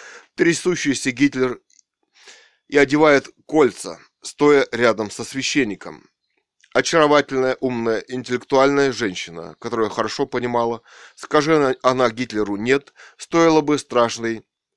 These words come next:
смерти, пыток и истязаний перед смертью. Выходит, мы, женщины, просто не можем сказать «нет» тем, кого мы не любим, а те просто не допускают мысли, что им кто-то просто может сказать «нет»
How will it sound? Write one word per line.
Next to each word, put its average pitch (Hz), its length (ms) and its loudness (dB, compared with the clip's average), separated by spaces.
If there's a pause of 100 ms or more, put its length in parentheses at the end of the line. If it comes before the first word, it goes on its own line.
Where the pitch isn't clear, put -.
смерти, 120 500 -2
пыток 143 480 -2
и 110 160 -4
истязаний 101 580 -4
перед 110 300 -8
смертью. 95 560 -8 (560)
Выходит, 165 420 0
мы, 147 160 0
женщины, 139 460 -2
просто 113 360 -4
не 110 80 -6
можем 113 300 -4
сказать 104 460 -6
«нет» 95 280 -8 (300)
тем, 160 240 0
кого 120 300 0
мы 117 120 -4
не 113 140 -6
любим, 90 420 -8 (280)
а 147 100 -2
те 160 160 2
просто 156 380 -2
не 120 120 -2
допускают 117 580 -2
мысли, 135 420 -6
что - 200 -8
им 95 120 -4
кто-то 127 360 -4
просто 98 320 -8
может 104 320 -8
сказать 101 460 -6
«нет» 98 320 -10